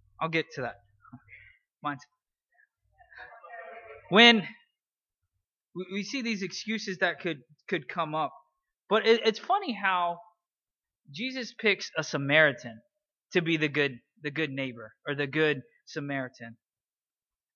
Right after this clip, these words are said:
Because this would have been like salt in the wounds of a Jew. Like, you're,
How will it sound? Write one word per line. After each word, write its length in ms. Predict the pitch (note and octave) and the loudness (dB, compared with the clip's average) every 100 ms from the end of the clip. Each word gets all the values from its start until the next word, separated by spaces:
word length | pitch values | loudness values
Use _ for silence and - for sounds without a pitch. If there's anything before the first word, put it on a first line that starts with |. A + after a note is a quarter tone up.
| _ - | _ -8
Because 500 | E3+ A3 G#3 F3 - _ _ _ _ G3 | 2 4 6 4 -4 _ _ _ _ -2
this 160 | A#3+ | 2
would 80 | G#4 | 2
have 80 | G3+ | 2
been 160 | F#3+ | 2
like 320 | E3+ C#3+ C3 - _ - | 4 4 2 -10 _ -12
salt 480 | - G#3+ G#3+ A3 | 2 10 10 10
in 120 | E3+ D3 | 4 2
the 60 | |
wounds 800 | C3 D3 D#3+ C3+ A#2 - - - _ - | 4 2 4 2 0 -8 -18 -20 _ 0
of 160 | D#3 D3 | 2 2
a 80 | |
Jew. 340 | C3 C3 B2 C#3 _ _ _ _ _ _ _ - | -2 -4 -8 -12 _ _ _ _ _ _ _ -6
Like, 160 | D#3+ D3+ | -4 -4
you're, 220 | D#3+ G#3+ | -4 -2